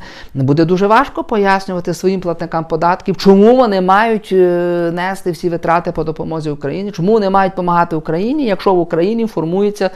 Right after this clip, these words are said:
корупційний авторитаризм, який вже не відрізняє її від ворога.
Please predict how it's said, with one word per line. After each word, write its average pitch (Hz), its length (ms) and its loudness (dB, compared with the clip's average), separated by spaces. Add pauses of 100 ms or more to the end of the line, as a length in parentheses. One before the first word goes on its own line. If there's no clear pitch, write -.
(180)
корупційний 165 460 -2
авторитаризм, 175 680 0
який 208 240 -2
вже 220 280 4
не 214 180 2
відрізняє 185 920 -2
її 160 840 -2 (220)
від 165 240 0
ворога. 131 520 -2